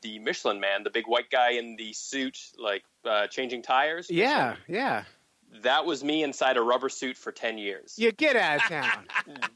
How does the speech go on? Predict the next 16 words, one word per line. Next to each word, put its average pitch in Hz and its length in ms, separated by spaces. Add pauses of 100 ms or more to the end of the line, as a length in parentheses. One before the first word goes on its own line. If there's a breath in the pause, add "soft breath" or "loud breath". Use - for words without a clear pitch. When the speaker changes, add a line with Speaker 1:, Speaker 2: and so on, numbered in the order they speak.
(160)
Speaker 1:
That, 147 380 (260)
that 139 340
bought 151 240
me 170 120
my 135 180
first 143 360
house 156 420
and 127 100
allowed 120 400
me 139 140
to 123 60
get 120 220
into 120 580
real 170 220
estate 101 380
flipping 107 400